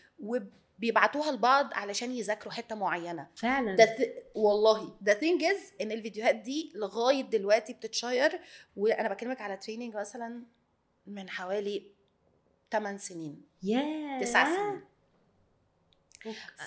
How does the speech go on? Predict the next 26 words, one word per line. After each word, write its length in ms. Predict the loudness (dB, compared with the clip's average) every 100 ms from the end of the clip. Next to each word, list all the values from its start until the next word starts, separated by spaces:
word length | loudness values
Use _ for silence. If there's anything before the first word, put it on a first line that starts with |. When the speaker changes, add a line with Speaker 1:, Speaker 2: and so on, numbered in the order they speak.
| -4
Speaker 1:
ف-، 60 | 8
Speaker 2:
أنا 200 | 10 10
أشعرت 420 | 8 4 4 0
أصلًا. 220 | -8 -8 8 10
Speaker 1:
أنا 360 | 10 8 4
والله 440 | 2 4 4 4 4
لما 240 | 4 6
قعدت 340 | 4 4 2 -2
أفكر 420 | -4 -8 -4 -6
فيها 540 | -6 -10 0 0 0 -4 -20 _ 0
إنه، 540 | 0 0 -2 -4 -4 -10 -6
آه، 300 | -2 -2 -4 -6 -6
وعلم 580 | 4 8 8 8 2 -2
ينتفع 580 | -4 0 2 2 2 0
به، 200 | -2 -6 -10 _ 4
هو 240 | 8 8
ده 120 | 8
علم 320 | 6 6 4 2
ينتفع 480 | -4 -2 -2 0
به 140 | 2 0 -2 -8
حتى 340 | 2 2 4
لو 100 | 4
أنا 140 | 2 0
ما 80 | -2
كانش 300 | -4 -2 0
قصدي. 440 | 0 0 -8 -12